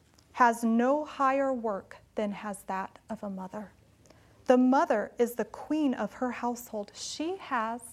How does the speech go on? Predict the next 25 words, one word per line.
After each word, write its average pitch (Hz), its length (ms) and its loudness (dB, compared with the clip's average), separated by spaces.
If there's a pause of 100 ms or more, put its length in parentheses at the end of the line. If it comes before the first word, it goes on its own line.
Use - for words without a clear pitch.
(500)
in 254 220 4
her 285 480 -2
power 214 580 -4 (380)
the 240 100 4
molding 240 680 2
of 220 160 -2
her 208 140 -6
children's 240 600 -2
characters, 214 880 -6 (680)
that 233 260 4
they 269 200 6
may 311 200 0
be 294 160 2
fitted 220 480 -2
for 220 160 -6
the 208 100 -6
higher 254 680 -4
immortal 220 600 -4
life." 196 480 -12 (1000)
And 214 140 -2
listen 226 300 -6
to 226 80 -8
this, 190 360 -8 (100)
"An 220 140 -4 (140)
angel 262 600 -4